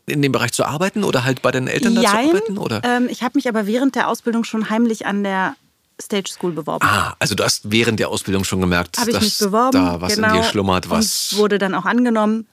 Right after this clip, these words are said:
Speaker 2: Und dann musste ich zu meinen Eltern gehen und sagen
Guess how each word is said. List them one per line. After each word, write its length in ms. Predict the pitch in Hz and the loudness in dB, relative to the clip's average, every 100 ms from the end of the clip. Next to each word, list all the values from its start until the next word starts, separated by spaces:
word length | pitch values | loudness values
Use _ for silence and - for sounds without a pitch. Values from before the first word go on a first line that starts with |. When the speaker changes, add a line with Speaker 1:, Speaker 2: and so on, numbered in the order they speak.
| - | -6
Speaker 2:
Und 220 | 208 190 | -4 -2
dann 160 | 190 196 | -2 -2
musste 320 | 196 - 226 | -2 -4 -8
ich 340 | 233 262 - | -8 -10 -10
zu 140 | - 240 | -10 -8
meinen 220 | 226 220 | -6 -6
Eltern 320 | 214 233 196 | -8 -8 -8
gehen 200 | 190 196 | -6 -6
und 140 | 202 190 | -6 -8
sagen 460 | 196 208 220 226 | -8 -6 -6 -6